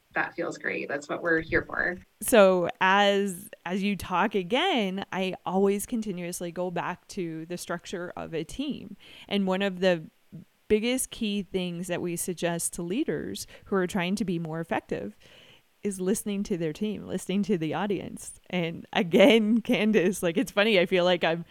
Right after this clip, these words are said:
Speaker 2: <laughs> I'm doing a, a check-in on
Speaker 1: <laughs>
Speaker 2: effective leadership, but no, guys, the topic is ethical. I promise you that,
Speaker 1: <laughs>
Speaker 2: ethics. But again, like, just fantastic job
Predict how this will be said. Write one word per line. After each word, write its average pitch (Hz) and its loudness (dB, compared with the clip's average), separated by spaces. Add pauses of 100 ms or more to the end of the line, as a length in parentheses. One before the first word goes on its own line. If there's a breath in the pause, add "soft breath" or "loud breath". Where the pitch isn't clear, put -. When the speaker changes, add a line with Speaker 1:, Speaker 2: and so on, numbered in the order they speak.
Speaker 2:
<laughs> - -14
I'm 294 2
doing 262 10
a, 240 10
a 226 8
check-in 208 4
on 180 6 (120)
Speaker 1:
<laughs> - -6
Speaker 2:
effective 214 8
leadership, 196 0
but - -2
no, 240 -2
guys, 262 2
the 196 -2
topic 214 2
is 277 4
ethical. 180 -2
I 170 -2
promise 214 -4
you 185 0
that, 190 4
Speaker 1:
<laughs> - -4
Speaker 2:
ethics. - -4 (400 loud breath)
But 226 2
again, 214 2
like, 165 -6
just 196 -2
fantastic 185 -6
job 175 -6